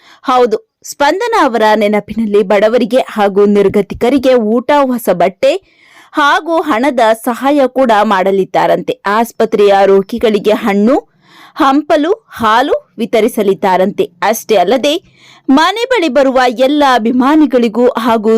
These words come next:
ಸಾರ್ವಜನಿಕರಿಗೂ ಬೆಳಗ್ಗೆಯಿಂದ ಸಂಜೆ ನಂತರ ಊಟದ ವ್ಯವಸ್ಥೆ ಕೂಡ ಮಾಡಲಿದ್ದಾರಂತೆ. ಇನ್ನು ಮಗ ಶೌರ್ಯನಿಂದ ಪೂಜೆ, ವಿಧಿ, ವಿಧಾನ ಪೂರೈಸಲಿದ್ದಾರೆ.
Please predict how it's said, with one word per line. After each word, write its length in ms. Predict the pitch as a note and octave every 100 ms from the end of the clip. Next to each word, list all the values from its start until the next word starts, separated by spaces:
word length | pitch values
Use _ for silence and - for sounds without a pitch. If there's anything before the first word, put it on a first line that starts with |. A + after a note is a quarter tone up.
| G#3 -
ಸಾರ್ವಜನಿಕರಿಗೂ 960 | G#3 A3 C4+ - A#3+ A3 A3 G#3+ G#3+ F#3+
ಬೆಳಗ್ಗೆಯಿಂದ 560 | G#3 G#3+ A3 A3+ B3+ B3+ A3+ -
ಸಂಜೆ 300 | G#3 A3 C4 A3
ನಂತರ 260 | G3 D4 C#4 C4+ - _ _ _ _
ಊಟದ 460 | - E4+ - - C4 B3 A3+
ವ್ಯವಸ್ಥೆ 420 | A#3 A#3 D4 D#4 C4
ಕೂಡ 180 | C#4+ A#3+ A3 G3
ಮಾಡಲಿದ್ದಾರಂತೆ. 800 | F#3 F#3 F#3+ G3 F3+ G3 F#3 - -
ಇನ್ನು 160 | B3 B3 A#3
ಮಗ 140 | G#3+ A3 -
ಶೌರ್ಯನಿಂದ 640 | - A3 C4 D#4 D#4 C4+ A3 A3 -
ಪೂಜೆ, 380 | A#3+ A#3 C4 D4+ G#4 - -
ವಿಧಿ, 260 | B3+ C4+ D4 F#4 _ _ _ -
ವಿಧಾನ 420 | C#4+ D4+ F#4+ C5 F4+ C4+ C#4
ಪೂರೈಸಲಿದ್ದಾರೆ. 840 | C4 B3 G#3 G3 G3+ F#3+ G3+ F#3